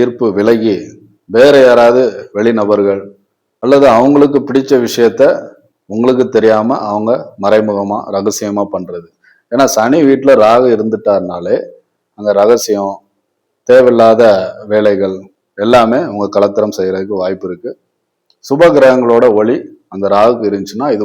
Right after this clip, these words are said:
கொஞ்சம் கண்ட்ரோல்ல இருக்கும். ஆனா கோச்சாரத்துல அஷ்டமத்து சனி, ஏழில் சனி இதெல்லாம் வர்ற டைம் கண்டிப்பா ஒரு கவனம் உங்க வாழ்க்கை துணைகிட்ட இருக்கணும்.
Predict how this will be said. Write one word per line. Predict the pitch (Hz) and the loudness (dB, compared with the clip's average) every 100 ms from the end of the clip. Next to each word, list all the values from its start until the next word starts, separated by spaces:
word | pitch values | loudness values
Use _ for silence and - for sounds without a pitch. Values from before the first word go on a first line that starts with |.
| 101 | -8
கொஞ்சம் | 95 92 | -10 -12
கண்ட்ரோல்ல | 98 101 117 95 | -12 -4 -4 -4
இருக்கும். | 87 _ _ _ _ _ _ _ _ - | -12 _ _ _ _ _ _ _ _ -10
ஆனா | 117 113 113 | -6 -4 0
கோச்சாரத்துல | 147 147 147 131 127 131 131 - | 0 2 0 2 2 2 2 -2
அஷ்டமத்து | - 131 123 113 113 | -6 -4 -4 -6 -8
சனி, | 107 101 107 110 - 107 101 110 | -8 -8 -8 -10 -14 -16 -4 0
ஏழில் | 123 113 104 | 0 -2 -6
சனி | 98 92 98 101 98 _ _ _ 92 | -10 -10 -12 -14 _ _ _ _ -8
இதெல்லாம் | 104 113 98 | -4 -2 -2
வர்ற | 101 107 92 | 0 -2 -2
டைம் | 95 95 135 - _ _ _ _ _ _ _ | -8 -10 -12 -14 _ _ _ _ _ _ _
கண்டிப்பா | 120 147 151 143 156 - - - _ - 110 | -2 0 2 4 4 0 -6 -16 _ -10 -2
ஒரு | 107 95 | -2 0
கவனம் | 107 123 131 190 104 | 0 2 0 -4 -6
உங்க | 98 98 | -2 2
வாழ்க்கை | 104 110 98 | 2 -2 -6
துணைகிட்ட | 101 101 98 110 - - 101 | -8 -10 -8 -6 -8 -10 -10
இருக்கணும். | 101 101 101 156 | -10 -10 -12 -12